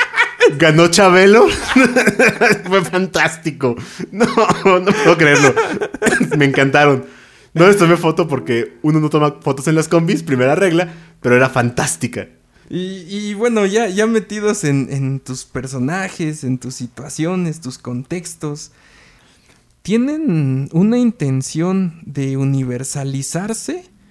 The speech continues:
Speaker 2: o de regionalizarse?
Speaker 1: Yo, la verdad, creo que intento hacerlo más universal.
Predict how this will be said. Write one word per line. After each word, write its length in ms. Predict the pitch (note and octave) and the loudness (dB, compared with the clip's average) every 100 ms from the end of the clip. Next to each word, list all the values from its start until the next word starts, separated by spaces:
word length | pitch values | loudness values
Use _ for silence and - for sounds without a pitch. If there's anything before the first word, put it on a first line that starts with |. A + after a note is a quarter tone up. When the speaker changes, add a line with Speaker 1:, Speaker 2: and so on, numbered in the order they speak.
| _ _ - | _ _ -4
Speaker 2:
o 140 | D3+ | -2
de 160 | C#3 C#3 | -2 -2
regionalizarse? 1200 | C#3 C3+ - C3 C3 C3 B2+ C3 D#3 D3 - - _ _ _ _ _ _ _ | -4 -6 -4 -2 -2 -4 -8 -8 -8 -10 -12 -18 _ _ _ _ _ _ _
Speaker 1:
Yo, 640 | C3 B2+ D3 F#3 G3+ G#3+ | -14 -6 -2 0 0 -2
la 140 | A3+ G#3+ | -2 0
verdad, 420 | D#3+ A#2 C3+ D#3 - | 0 0 -2 -4 -12
creo 580 | - B2+ B2+ C#3 D#3+ D#3+ E3 | -4 -2 0 0 -2 -4 -6
que 500 | A#2+ G#2+ G#2 G2 - _ _ _ _ _ _ _ - | -6 -4 -4 -4 -10 _ _ _ _ _ _ _ -6
intento 600 | C3+ B2+ C3 C3 C3+ E3+ | -6 -2 0 0 -2 -6
hacerlo 360 | D#3+ D3 C#3+ | -4 -4 -4
más 240 | C#3 C3 C3 | -2 -4 -4
universal. 680 | D#3+ A2 F#2+ A#2 C3 D#3 | -4 -4 -6 -6 -6 -6